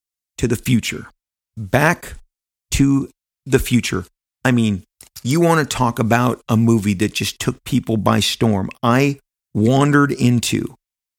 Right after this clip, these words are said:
the cinema, having been pulled by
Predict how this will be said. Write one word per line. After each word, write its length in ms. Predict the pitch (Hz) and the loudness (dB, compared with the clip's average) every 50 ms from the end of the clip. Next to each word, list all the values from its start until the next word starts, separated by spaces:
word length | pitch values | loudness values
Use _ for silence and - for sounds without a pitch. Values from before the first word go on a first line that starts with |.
| _ - | _ -4
the 200 | 107 117 117 101 | 0 0 0 0
cinema, 520 | - - - 151 143 120 101 90 80 - - _ _ _ _ _ - - _ _ _ _ _ _ _ _ - | 0 0 0 2 2 2 2 0 -4 -8 -14 _ _ _ _ _ -20 -20 _ _ _ _ _ _ _ _ 0
having 360 | - 127 123 127 123 113 - - _ _ - | 2 2 4 2 0 -2 -6 -18 _ _ -2
been 180 | - 135 131 120 - | 2 2 2 2 -2
pulled 340 | - - - 151 151 143 127 | -2 0 2 2 2 2 2
by 360 | 107 110 107 110 110 110 107 | 2 2 2 2 2 0 -2